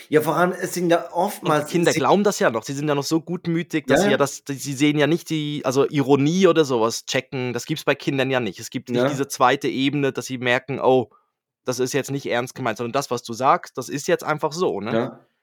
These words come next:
Speaker 2: Und wenn es heißt, du bleibst jetzt hier, dann ist es auch ein Jetzt, ne? „Was, jetzt gerade? Was? Oh,
Speaker 1: Ja.
Speaker 2: bei
Speaker 1: Ja,
Speaker 2: denen.
Speaker 1: gut, also
Speaker 2: Ich sprich
Speaker 1: ich
Speaker 2: nicht mehr Italienisch.“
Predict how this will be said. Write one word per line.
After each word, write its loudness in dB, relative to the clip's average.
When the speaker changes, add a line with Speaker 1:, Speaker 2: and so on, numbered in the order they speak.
Speaker 2:
Und -4
wenn 2
es -4
heißt, 0
du -2
bleibst 0
jetzt -6
hier, 2
dann 2
ist -6
es -8
auch -4
ein -4
Jetzt, -2
ne? -6
„Was, -6
jetzt -2
gerade? 2
Was? 0
Oh, -8
Speaker 1:
Ja. -4
Speaker 2:
bei -2
Speaker 1:
Ja, 6
Speaker 2:
denen. 4
Speaker 1:
gut, 8
also 2
Speaker 2:
Ich -8
sprich 0
Speaker 1:
ich -2
Speaker 2:
nicht 4
mehr 2
Italienisch.“ 0